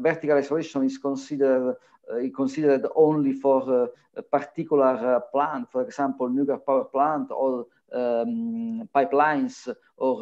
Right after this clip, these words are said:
uh, such kind of structures. But usually the structure is rigid in vertical direction.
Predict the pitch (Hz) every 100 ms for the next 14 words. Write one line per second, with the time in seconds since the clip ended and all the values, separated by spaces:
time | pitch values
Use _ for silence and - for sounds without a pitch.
0 | 123 110 120 120 117 113 - 135 - 139
1 | 131 127 117 - 120 - - 110 123 123
2 | - 151 143 127 123 - _ _ 123 135
3 | 135 151 151 - 135 107 135 131 127 143
4 | 123 107 117 120 123 - 113 113 113 107
5 | 92 - -